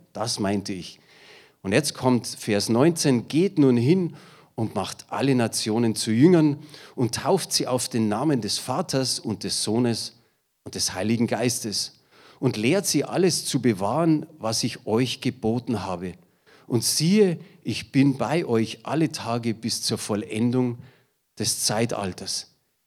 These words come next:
Mir ist gegeben alle Gewalt oder alle Vollmacht, steht in anderen Übersetzungen. Und da ist mein Gedanke dazu gekommen, wenn wir zu den Jüngern gehört hätten, wenn wir bei den Aposteln mit dabei gewesen wären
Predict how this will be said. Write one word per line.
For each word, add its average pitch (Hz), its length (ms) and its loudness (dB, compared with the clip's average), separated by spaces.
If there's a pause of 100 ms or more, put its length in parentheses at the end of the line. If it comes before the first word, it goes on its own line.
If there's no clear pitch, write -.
Mir 165 580 2
ist 123 320 0
gegeben 113 520 -2
alle 113 280 0
Gewalt 113 580 -2
oder 113 300 -4
alle 107 160 0
Vollmacht, 113 800 -4 (340)
steht 110 240 -6
in 110 100 2
anderen 110 300 2
Übersetzungen. 107 840 0
Und - 420 -20
da 131 100 0
ist 160 120 2
mein 180 160 6
Gedanke 160 440 2
dazu 123 380 2
gekommen, 147 600 2 (920)
wenn 131 380 4
wir 190 260 4
zu 175 240 0
den 151 220 6
Jüngern 131 480 8
gehört 107 480 0
hätten, 98 340 -6 (1200)
wenn 117 240 2
wir 180 160 8
bei 147 140 2
den 139 160 4
Aposteln 139 600 -2
mit 139 200 4
dabei 117 260 -2
gewesen 113 460 -4
wären 90 260 -6